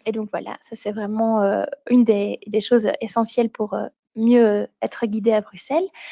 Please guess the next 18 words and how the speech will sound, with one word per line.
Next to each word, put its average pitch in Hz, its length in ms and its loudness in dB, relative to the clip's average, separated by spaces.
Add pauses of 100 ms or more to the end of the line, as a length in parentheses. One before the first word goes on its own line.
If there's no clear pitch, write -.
(120)
Alors, 262 200 4
il 269 60 6
y 269 40 8
a 254 40 6
le 254 60 4
moteur 277 300 4
de 269 60 4
recherche 254 340 -2
Subside 247 400 -4
également 240 380 2
sur 240 120 -2
le 233 100 0
site 226 160 -8
dix-huit 214 260 -10
dix-neuf. 226 420 -8
Là, 233 80 -2
c'est, 220 280 -6
euh, 202 180 -4